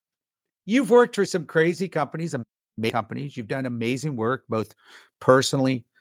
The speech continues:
both on the, on the comedy scene, uh, professionally with some great companies.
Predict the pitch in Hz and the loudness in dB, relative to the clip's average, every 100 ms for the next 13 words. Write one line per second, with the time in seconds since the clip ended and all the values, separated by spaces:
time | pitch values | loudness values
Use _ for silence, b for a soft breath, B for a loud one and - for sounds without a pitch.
0 | _ _ _ _ - 117 110 117 107 98 | _ _ _ _ 4 4 8 6 6 4
1 | 101 123 - 113 104 104 104 - 143 135 | 0 -4 -8 -2 0 0 -6 0 4 6
2 | 147 143 - 147 131 127 127 127 b b | 6 0 -2 0 0 0 -4 -8 b b
3 | b b _ _ - 107 101 98 101 _ | b b _ _ -4 -2 -2 -4 -10 _
4 | _ _ 113 - - 135 - - 135 131 | _ _ -4 -4 2 2 4 2 6 6
5 | 127 120 117 135 110 117 110 - 143 147 | 6 4 0 -2 0 0 0 -2 -2 0
6 | 147 147 147 - - | -2 -2 -6 -10 -20